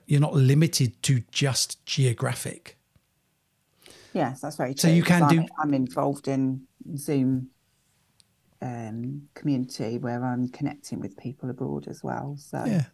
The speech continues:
Speaker 1: so I think it's a balance. I, I do believe face-to-face is important. I do believe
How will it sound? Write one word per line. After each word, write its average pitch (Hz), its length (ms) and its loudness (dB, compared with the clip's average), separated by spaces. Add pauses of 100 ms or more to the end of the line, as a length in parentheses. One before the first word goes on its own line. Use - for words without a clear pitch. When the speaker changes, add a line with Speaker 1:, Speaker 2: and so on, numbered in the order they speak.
Speaker 1:
so 175 360 2 (440)
I 180 80 4
think 226 140 4
it's 202 120 4
a 170 60 4
balance. 143 760 -2
I, 175 140 2 (140)
I 160 40 4
do 170 300 6
believe 139 280 4
face-to-face 123 680 -2
is 113 120 0
important. 107 400 -4
I 127 100 0
do 131 260 4
believe 117 340 4